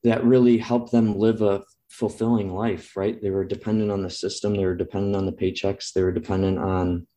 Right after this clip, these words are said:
on the provisions of, of food, housing. And I, through that process, like, I, I developed a heart to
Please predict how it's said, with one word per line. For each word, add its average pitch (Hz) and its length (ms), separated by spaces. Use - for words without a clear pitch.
on 104 120
the 101 80
provisions 101 760
of, 92 360
of 92 300
food, 107 420
housing. 95 680
And 107 200
I, 98 600
through 120 140
that 107 180
process, 117 560
like, 92 240
I, 92 340
I 95 320
developed 107 560
a 95 100
heart 104 500
to 95 600